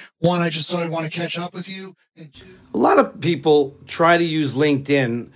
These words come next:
Speaker 2: to help find their next executive leadership role. But executive recruiter Jamie Shore has some really interesting and actionable insights on how to use the profile correctly and how to dig deeper to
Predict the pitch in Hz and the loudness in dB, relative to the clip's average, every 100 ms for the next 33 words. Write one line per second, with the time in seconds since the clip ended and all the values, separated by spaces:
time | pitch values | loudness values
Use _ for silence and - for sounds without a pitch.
0 | - _ _ - 135 147 139 - 147 139 | -20 _ _ 0 4 4 2 -2 2 2
1 | 131 127 131 - 113 123 127 131 117 117 | 2 2 0 -2 -4 0 0 -2 -4 -6
2 | 123 131 120 123 104 113 107 101 - - | 0 2 2 -4 -2 0 0 -2 -6 -18
3 | - - - 131 135 143 131 233 - 262 | -20 -14 0 0 2 0 4 4 4 2
4 | 220 - _ _ - 151 135 170 156 139 | 0 -4 _ _ -2 -2 2 4 4 4
5 | - 156 170 175 135 - 151 127 113 123 | 2 4 6 6 4 0 2 2 2 -2
6 | - 147 139 170 247 277 233 202 - 180 | -2 -2 -2 0 2 4 4 4 4 2
7 | 151 180 - 170 156 165 139 135 139 156 | 4 -2 -2 2 2 4 4 4 2 0
8 | 160 - 147 139 139 143 139 113 98 95 | 0 -2 0 2 2 2 0 -2 -4 -8
9 | - - - - - 127 135 127 170 190 | -12 -16 -20 -20 -2 2 2 4 4 4
10 | 180 165 139 139 160 147 147 139 139 139 | 4 0 -2 0 2 2 2 2 2 2
11 | 135 131 135 135 135 - - 135 156 160 | 2 0 0 0 -2 -12 -2 0 2 2
12 | 143 143 117 165 156 127 104 107 - - | 0 0 2 0 2 0 -2 -4 -10 -20
13 | _ - - 143 135 | _ -6 2 4 4